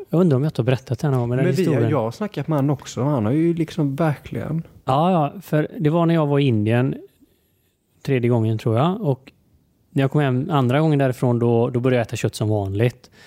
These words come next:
Speaker 1: Och det har varit sån, du vet, del av mitt liv och alla gamla goda recept och sånt så som ärvt och så, va? Så kände jag, klart man måste göra. Men när jag var på väg hem den här tredje gången så kände jag så här, men herregud, jag har känt mig så jädra bra.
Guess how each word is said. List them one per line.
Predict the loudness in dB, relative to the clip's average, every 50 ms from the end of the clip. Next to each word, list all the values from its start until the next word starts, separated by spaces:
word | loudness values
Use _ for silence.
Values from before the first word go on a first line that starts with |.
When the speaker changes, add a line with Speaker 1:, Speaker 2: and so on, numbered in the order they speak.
| -20 -20 -20
Speaker 1:
Och | -14 _ -2 0
det | 2
har | 2
varit | 2 0 -2 0
sån, | 2 2 2 2 2
du | 0
vet, | -2 -4 _ -18 _ -20 -20 -20 -20 -20 -20 -20 -20 -20 _ _
del | -2 0 2 2 4 4
av | 4
mitt | 2 2 2
liv | -2 -4 -4 -4 -6 -6 -6 -6
och | -6 -8 -8 -14 -20 _ _ -2
alla | 0 2 2 2
gamla | 2 2 0 0 0
goda | 0 0 0 0 0
recept | -2 -2 -4 -6 -4 -6 -6 -8 _ _ -20 -20 -20 _ -16 -8
och | -8 -6 0
sånt | 0 0 0 0 0
så | -2 -2
som | -2 -2 -4 -4 -2 0
ärvt | 0 0 0 0 -4 -8 -10 -4 -4
och | -2
så, | -2 0 0
va? | 4 6 6 4 4 0 -14 -20 -16 -10
Så | -10 -6
kände | -2 0 0 0 0
jag, | -2 0
klart | 0 0 0
man | 0
måste | -4 -4 -4 -2 -2
göra. | -2 -2 0
Men | 0 2 2 2
när | 4
jag | 4
var | 2 2
på | 2 2 0
väg | 2 2 2 2 2 2
hem | 2 2 0 0 0 0
den | 0 0 0
här | 0 -2 -4 -8 -4
tredje | 0 2 2 2 2 2 2 2 2
gången | 2 2 0 -2
så | -2 -4
kände | -2 0 0 0
jag | 0 0
så | 0
här, | 0
men | 0 0 0
herregud, | 2 2 2 4 4 2 2
jag | 0
har | 0
känt | 2 0 0 2 2
mig | -2
så | -2 0 -2 -4 -6 -8 -20 -14 -6 -4
jädra | -4 -4 -4 -6 -6 -2 -2 0
bra. | 0 2 2 2 2 2 2 0 -6 -12 -12